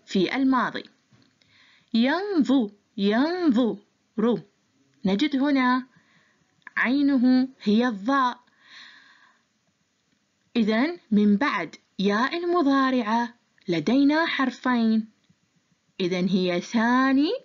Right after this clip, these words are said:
العين، العين الفعل في المضارع هي ثاني حرف بعد ياء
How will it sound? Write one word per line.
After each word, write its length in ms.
العين، 480
العين 720
الفعل 500
في 140
المضارع 640
هي 320
ثاني 640
حرف 520
بعد 460
ياء 560